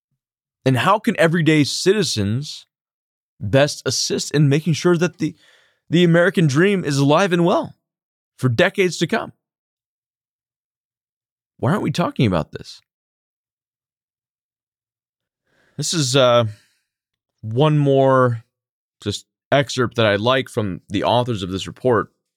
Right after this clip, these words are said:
They say, "It is difficult to break this cycle of polarization. Tribal outrage works as a business model for social media,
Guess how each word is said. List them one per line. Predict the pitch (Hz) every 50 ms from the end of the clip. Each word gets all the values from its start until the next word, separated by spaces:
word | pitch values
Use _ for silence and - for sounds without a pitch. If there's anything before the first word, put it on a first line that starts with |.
| _ _ _ _ _ _ _ _ _ _ _ _ _ -
They | 104 101
say, | 104 - 113 104 101 98 95 _ _ _ _ _ _ _ _ _ _ _ _ _ _ _ _ - -
"It | 120 123
is | 135 123 113
difficult | 151 151 165 180 180 175 -
to | - 127
break | 117 139 139 127 110 - -
this | 110 104 - -
cycle | 135 131 131 - 131 127 113 101
of | 107 - _ _ _ - -
polarization. | 139 135 131 127 123 113 101 104 95 87 - - - _ _ _ _ _ -
Tribal | - 131 123 131 131 123 135 -
outrage | - 120 123 120 107 120 120 120 117 113 92 92
works | 90 98 113 120 117 - -
as | 101 95 98
a | 92 87
business | - - 131 127 117 120 110 -
model | - 117 117 113 113
for | 98 98 95
social | - - 107 101 - 98
media, | 107 120 127 120 123 123 123 120 120 113